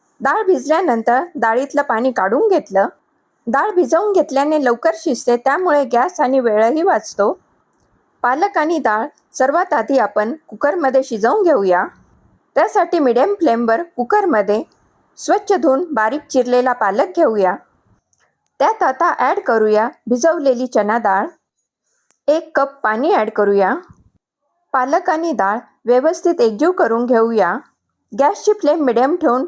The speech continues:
पालक आणि डाळ व्यवस्थित मिक्स करून घेऊया. तुम्ही बघू शकता, इथे मी पालक आणि डाळ व्यवस्थित एकजीव करून घेतली. आता कुकरचं झाकण बंद करून मीडियम फ्लेमवर कुकरच्या चार शिट्या घ्यायच्या.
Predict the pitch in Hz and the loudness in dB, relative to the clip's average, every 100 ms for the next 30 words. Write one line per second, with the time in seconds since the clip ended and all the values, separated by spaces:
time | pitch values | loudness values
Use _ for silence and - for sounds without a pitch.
0 | - 226 247 381 359 254 240 214 214 311 | -4 -2 0 0 0 -2 0 0 -2 -2
1 | 226 226 269 - 294 247 294 - - 240 | 0 2 0 0 -4 -2 -4 -4 -2 0
2 | 247 262 320 208 208 185 - _ _ _ | 2 2 2 2 2 0 -4 _ _ _
3 | _ - 320 349 285 247 359 330 247 - | _ -6 -2 0 0 0 -2 -2 -4 -2
4 | 254 262 254 240 392 294 240 339 _ _ | -2 -2 -6 0 2 2 0 -4 _ _
5 | - 233 262 359 302 262 269 226 233 233 | -6 -2 0 0 0 0 0 0 0 2
6 | 226 262 285 320 311 214 202 330 349 240 | 2 2 0 -2 0 0 0 0 2 0
7 | 247 254 202 - 196 349 _ _ _ _ | 0 0 -2 -2 -2 -2 _ _ _ _
8 | _ _ _ 262 277 320 269 269 415 415 | _ _ _ -6 -2 0 0 0 -2 0
9 | 359 285 226 269 277 220 415 392 240 202 | 0 0 0 -2 0 -2 0 0 0 0
10 | 214 247 _ - 240 294 427 392 233 214 | 0 -2 _ 0 2 4 0 0 0 2
11 | 208 196 320 - _ _ _ _ _ - | 2 2 0 -6 _ _ _ _ _ -4
12 | 277 330 330 - 339 339 262 247 254 220 | -2 0 0 2 0 2 0 0 -2 -2
13 | 262 415 349 208 202 196 | 0 2 2 0 -2 0